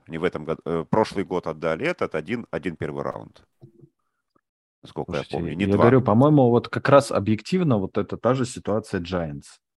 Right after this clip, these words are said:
Speaker 2: Ну, по сути дела, они же
Speaker 1: Да.
Speaker 2: сколько с Джонсом мучились лет, вот. Набрали там линию, набирали потихоньку там. И то удивительно, что сейчас Джонс показывает нормальную игру без принимающих в принципе.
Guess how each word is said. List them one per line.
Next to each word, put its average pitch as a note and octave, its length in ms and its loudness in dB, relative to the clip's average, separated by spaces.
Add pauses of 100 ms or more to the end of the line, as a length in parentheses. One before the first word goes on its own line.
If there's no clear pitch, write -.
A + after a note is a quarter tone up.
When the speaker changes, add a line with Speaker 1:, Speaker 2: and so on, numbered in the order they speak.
(140)
Speaker 2:
Ну, G2+ 440 0 (120)
по G#2+ 80 -4
сути A#2 260 -2
дела, G#2 320 0
они A2 200 2
же G#2+ 100 -4
Speaker 1:
Да. - 40 -12 (100)
Speaker 2:
сколько F2+ 280 0
с E2 40 -6
Джонсом F2+ 420 -6
мучились - 680 -6 (240)
лет, E2 360 -4
вот. E2+ 320 -4
Набрали A2 480 4
там F#2 200 2
линию, F#2+ 460 4
набирали E2+ 500 0
потихоньку E2 640 -10
там. - 180 -12 (280)
И G2+ 60 4
то C3+ 120 6
удивительно, G2+ 600 6
что - 160 -8
сейчас C#3+ 400 2
Джонс G2 340 0 (320)
показывает G2+ 500 2
нормальную G#2 420 4
игру C#3 180 2
без G#2 180 -4
принимающих A#2 720 -2
в - 100 -20
принципе. - 560 -4